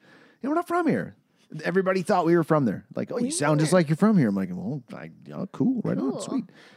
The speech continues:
Speaker 2: California,
Speaker 1: 'Cause,
Speaker 2: dude.
Speaker 1: 'cause I noticed, I noticed the Canadian accent. I,
Speaker 2: Mm.
Speaker 1: like, I he-, if I listen to somebody and I hear a boat,
Speaker 2: Mm.
Speaker 1: a boat. I'm like, "What?"
Speaker 2: Mm-hmm.
Speaker 1: It's about.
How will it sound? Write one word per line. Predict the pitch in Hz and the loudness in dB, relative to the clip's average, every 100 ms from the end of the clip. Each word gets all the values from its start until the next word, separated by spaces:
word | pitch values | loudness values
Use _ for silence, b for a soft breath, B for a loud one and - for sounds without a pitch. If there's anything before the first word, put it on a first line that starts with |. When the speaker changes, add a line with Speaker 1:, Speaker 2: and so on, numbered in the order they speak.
| b | b
Speaker 2:
California, | 330 311 - 330 403 311 | -4 -2 -2 -2 -2 -4
Speaker 1:
'Cause, | 220 | -2
Speaker 2:
dude. | 254 330 | 0 2
Speaker 1:
'cause | 392 | 4
I | 165 185 | 2 2
noticed, | 180 165 156 143 - | 2 2 2 0 0
I | 147 190 | 4 6
noticed | 143 117 107 104 | 6 4 2 0
the | 127 | -2
Canadian | 113 120 113 104 98 | 0 2 4 4 2
accent. | 95 - 73 - _ _ _ _ 120 131 | 0 -4 -10 -10 _ _ _ _ -10 -4
I, | 135 123 | -2 -2
Speaker 2:
Mm. | 98 | -2
Speaker 1:
like, | 123 117 | -2 0
I | 117 131 | 0 0
he-, | 123 - | 0 -4
if | 101 92 | -6 -4
I | |
listen | 113 151 165 | -2 2 2
to | |
somebody | 156 165 156 147 | 4 4 4 4
and | 127 | 2
I | |
hear | 117 135 | 2 2
a | 110 | 2
boat, | 110 90 - - _ _ _ - | 0 -4 -10 -20 _ _ _ -8
Speaker 2:
Mm. | 247 269 262 220 | -4 -2 -2 -2
Speaker 1:
a | |
boat. | 151 92 - - _ _ _ _ _ - | -2 -4 -8 -20 _ _ _ _ _ -12
I'm | 104 | -8
like, | 98 | -2
"What?" | 165 311 - - | 0 0 -2 -6
Speaker 2:
Mm-hmm. | 277 247 339 | -2 -2 -6
Speaker 1:
It's | - | -6
about. | - - 131 87 | -4 -2 -2 -2